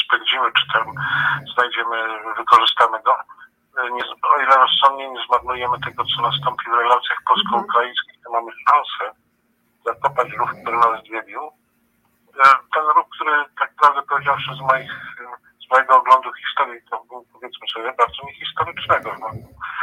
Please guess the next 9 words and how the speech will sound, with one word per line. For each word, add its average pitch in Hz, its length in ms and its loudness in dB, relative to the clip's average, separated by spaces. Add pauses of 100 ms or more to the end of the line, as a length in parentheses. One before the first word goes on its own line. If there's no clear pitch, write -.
(560)
takiego - 540 -6
technicznego 123 640 0
oglądu 113 320 -6 (100)
historii, 120 420 -12
to 123 100 0
wygląda, 127 420 0
że 123 120 -8
ten - 200 -8
ruch 135 140 -4